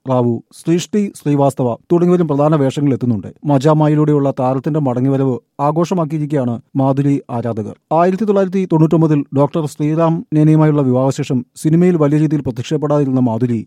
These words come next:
നീണ്ട ഇടവേളയ്ക്ക് ശേഷമാണ് തിരിച്ചെത്തിയിരിക്കുന്നത്. ബോളിവുഡിൽ നൃത്തച്ചുവടുകൾ കൊണ്ടും അഭിനയ മികവ് കൊണ്ടും ആരാധകരുടെ ഹൃദയം കവർന്ന താരമാണ് മാധുരി. ആയിരത്തി തൊള്ളായിരത്തി എൺപത്തിനാലിൽ പുറത്തിറങ്ങിയ അബോധ എന്ന സിനിമയിലൂടെയാണ് അരങ്ങേറ്റം. മാധുരി അഭിനയിച്ചു ഫലിപ്പിച്ച കഥാപാത്രങ്ങൾ നിരവധിയാണ്. തേസാബ്,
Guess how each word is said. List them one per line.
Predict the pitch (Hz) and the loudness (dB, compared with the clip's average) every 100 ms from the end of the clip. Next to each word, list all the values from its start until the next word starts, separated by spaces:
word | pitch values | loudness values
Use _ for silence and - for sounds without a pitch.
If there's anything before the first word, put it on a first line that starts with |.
| - | -4
നീണ്ട | 127 123 147 | 0 2 2
ഇടവേളയ്ക്ക് | 131 127 139 156 | 2 2 0 0
ശേഷമാണ് | 151 139 147 131 113 - - | -2 0 0 0 -4 -8 -6
തിരിച്ചെത്തിയിരിക്കുന്നത്. | 131 127 143 127 113 107 104 - _ - | -6 -2 -2 -4 -4 -6 -8 -12 _ -2
ബോളിവുഡിൽ | 151 175 190 190 190 | 4 6 6 4 4
നൃത്തച്ചുവടുകൾ | 151 127 175 175 175 | 2 2 0 2 2
കൊണ്ടും | 165 165 156 156 - | 2 0 0 -2 -4
അഭിനയ | 143 170 180 | 0 2 2
മികവ് | 170 156 | 4 4
കൊണ്ടും | 151 143 139 - - | 4 2 0 -4 -4
ആരാധകരുടെ | 147 156 156 160 156 | -2 0 0 0 -2
ഹൃദയം | 139 147 151 | -2 0 0
കവർന്ന | 135 135 131 | 0 -2 -2
താരമാണ് | 120 127 131 113 104 - | -2 0 0 0 -4 -2
മാധുരി. | 123 113 98 92 _ | -2 -2 -4 -8 _
ആയിരത്തി | 139 151 165 | -2 0 0
തൊള്ളായിരത്തി | 185 180 180 | 0 2 0
എൺപത്തിനാലിൽ | 151 160 170 165 | 0 0 0 0
പുറത്തിറങ്ങിയ | 147 151 143 147 127 - - | -2 -2 0 0 0 -6 -6
അബോധ | 135 143 160 | -2 2 2
എന്ന | 165 170 | 2 -2
സിനിമയിലൂടെയാണ് | 156 147 147 151 139 131 117 - | 2 2 2 2 2 0 -2 -6
അരങ്ങേറ്റം. | 131 127 131 131 110 - - | -4 -2 0 0 -2 -8 -4
മാധുരി | 156 175 196 208 | 0 2 4 2
അഭിനയിച്ചു | 170 185 180 | 4 2 0
ഫലിപ്പിച്ച | 185 175 180 | -2 -2 -4
കഥാപാത്രങ്ങൾ | 160 139 151 147 160 156 | -2 -2 0 0 2 2
നിരവധിയാണ്. | 135 123 139 143 101 - | 2 2 0 0 -2 -6
തേസാബ്, | 147 143 165 147 135 | -2 -2 2 0 0